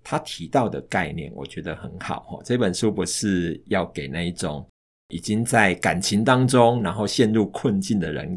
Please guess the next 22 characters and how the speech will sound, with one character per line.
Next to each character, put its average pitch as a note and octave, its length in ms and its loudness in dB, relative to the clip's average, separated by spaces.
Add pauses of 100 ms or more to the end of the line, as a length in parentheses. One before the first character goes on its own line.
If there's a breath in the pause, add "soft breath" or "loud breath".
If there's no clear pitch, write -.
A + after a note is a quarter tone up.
读 - 220 -10
的， - 160 -10
这 C#3+ 160 0
本 B2+ 160 0
书 A#2 160 -4
可 F2+ 140 -8
能 D2+ 120 -8 (120)
更 F2 420 0
适 D3 260 2
合 F2 220 -2
的 E2 160 -4
是 - 220 -2
一 F2+ 100 -4
些 F2 520 -4
还 F#2 280 -2
没 B2 200 2
有 C3+ 120 2
进 A#2+ 220 2
入 G#2+ 120 6
到 F#2+ 160 2
情 E2+ 320 -4
场， - 260 -4